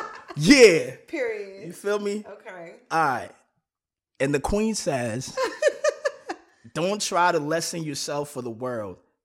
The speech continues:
Speaker 2: Let the world catch up to you." Damn.
Speaker 1: Period, boo.
Speaker 2: Damn.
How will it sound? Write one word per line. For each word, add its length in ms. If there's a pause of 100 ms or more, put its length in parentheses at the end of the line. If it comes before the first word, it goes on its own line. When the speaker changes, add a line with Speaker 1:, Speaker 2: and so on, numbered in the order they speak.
(120)
Speaker 2:
Let 280
the 60
world 540 (420)
catch 480
up 240
to 260
you." 300 (380)
Damn. 520
Speaker 1:
Period, 840
boo. 420
Speaker 2:
Damn. 460